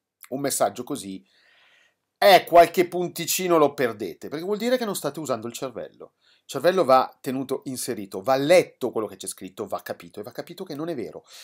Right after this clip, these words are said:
Comunque, senza usare il vostro prezioso cervello, sappiate che sono tutte bufale, tutte finte.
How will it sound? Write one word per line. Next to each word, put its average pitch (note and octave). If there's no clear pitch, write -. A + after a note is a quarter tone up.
Comunque, E3+
senza F#3+
usare B2+
il G#2
vostro C3
prezioso C3
cervello, F#2
sappiate -
che -
sono G#2
tutte F#3
bufale, G2
tutte D3+
finte. F#2+